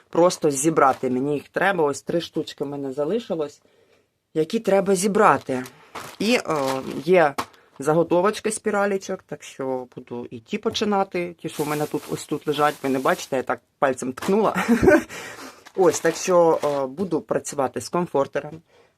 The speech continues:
Хочу назбирати трошечки комфортерів і, е, відправити посилочку до клубу "Двадцять вісім петель Дне-,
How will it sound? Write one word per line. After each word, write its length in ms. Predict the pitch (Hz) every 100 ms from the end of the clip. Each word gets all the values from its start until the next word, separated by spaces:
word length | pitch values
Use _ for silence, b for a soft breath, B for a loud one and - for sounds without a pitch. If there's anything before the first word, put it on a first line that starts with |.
| -
Хочу 260 | 185 185
назбирати 520 | 156 135 151 151 131
трошечки 460 | 131 135 147 - 127
комфортерів 840 | - 160 - 139 - 190 226 233 _ -
і, 440 | 143 160 180 175 -
е, 40 | 135 123 127
відправити 480 | - - 135 131 135
посилочку 640 | - 120 139 127 - -
до 160 | 135 190
клубу 260 | 151 127
"Двадцять 400 | 131 139 131 135
вісім 220 | 131 -
петель 320 | 127 135 123 120
Дне-, 220 | 117